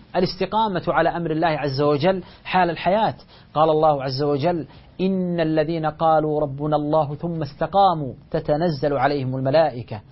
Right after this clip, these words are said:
ألا تخافوا ولا تحزنوا وأبشروا بالجنة التي كنتم توعدون". قال أهل العلم: هذا التنزل والتبشير يكون حينما تفارق الروح الجسد أو يقترب انتقال الإنسان من هذه الحياة إلى الحياة الآخرة.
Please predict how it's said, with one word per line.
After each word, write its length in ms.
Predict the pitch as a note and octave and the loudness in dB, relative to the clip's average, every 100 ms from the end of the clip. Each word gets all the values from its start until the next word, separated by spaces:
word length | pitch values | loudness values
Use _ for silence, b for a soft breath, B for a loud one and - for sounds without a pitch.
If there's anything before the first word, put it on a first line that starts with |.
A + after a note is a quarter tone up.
| b b F3 | b b -2
ألا 200 | F3+ D3+ | 0 0
تخافوا 640 | C#3 - D3 C3 - A#2+ C#3 | -2 0 2 0 -4 -12 -2
ولا 240 | G3+ F#3+ | 0 2
تحزنوا 560 | C#3 D3+ C3 C3+ B2+ B2 | 0 -6 -6 -6 -4 -4
وأبشروا 480 | A#3+ B3 - G3+ F#3+ | -4 -2 -2 0 0
بالجنة 500 | F#3 F#3 A#3+ E3+ C#3+ B B - | 0 0 0 -4 -8 B B -6
التي 240 | D#3+ D3+ D3+ | -2 -2 -2
كنتم 300 | D3+ C3 B2+ | -4 -4 -4
توعدون". 520 | C#3 B2 C3 D#3+ A#2+ B B - | 0 2 2 0 -2 B B 2
قال 180 | D3 | 2
أهل 200 | D#3 C#3+ | 2 0
العلم: 400 | D3+ D3 G3 D#3 - B | -2 0 -2 -4 -10 B
هذا 200 | - C3+ | -4 -2
التنزل 540 | D3 - D#3 F#3+ D#3 E3 | -2 -2 -2 0 0 2
والتبشير 720 | D#3+ D#3 D3+ B2+ G#3+ A#3 - B B - | 2 0 -4 -2 2 4 2 B B -8
يكون 440 | C#3+ - G3+ F3 | -6 -2 -2 -2
حينما 440 | C3+ E3+ E3 D#3 D3 | -4 -4 -4 -2 -4
تفارق 520 | C#3+ C3 E3 D3 C#3+ | -4 0 2 2 -2
الروح 280 | C#3+ D#3+ D3 | -4 -4 -4
الجسد 460 | C#3+ D#3+ E3 D3 B2+ B B | -2 0 0 -2 -6 B B
أو 100 | C#3 | 0
يقترب 460 | D3 - F3 F3 D#3 | 0 0 -2 0 -2
انتقال 420 | C#3+ D3 D3+ D3 | -4 -2 0 0
الإنسان 480 | C#3+ C#3+ C#3+ C#3+ C#3 | 0 -4 -4 -4 -4
من 80 | C3+ | -4
هذه 180 | C3+ | -4
الحياة 300 | C3+ B2+ C#3+ C3+ | -4 0 0 0
إلى 80 | C3 | -6
الحياة 260 | A#2 C3+ B2 | -2 -2 -2
الآخرة. 520 | B2+ C#3 - A2+ G2+ | 0 0 -2 -10 -12